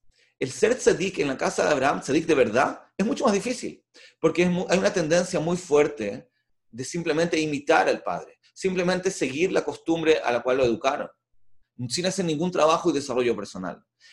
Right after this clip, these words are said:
El tzadik, en términos absolutos, es una persona que hizo un trabajo. Cuando Hashem va a darle olam abba a la persona, lo va a recompensar,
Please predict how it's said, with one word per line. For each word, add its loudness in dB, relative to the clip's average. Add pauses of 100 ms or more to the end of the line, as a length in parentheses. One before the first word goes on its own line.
(160)
El -6
tzadik, 2
en -8
términos -2
absolutos, -4
es -8
una -4
persona -4
que -8
hizo -8
un -8
trabajo. -4 (340)
Cuando -4
Hashem 0 (220)
va 2
a 0
darle 4
olam 4
abba 4
a 2
la 2
persona, -6 (320)
lo -4
va 4
a 2
recompensar, -2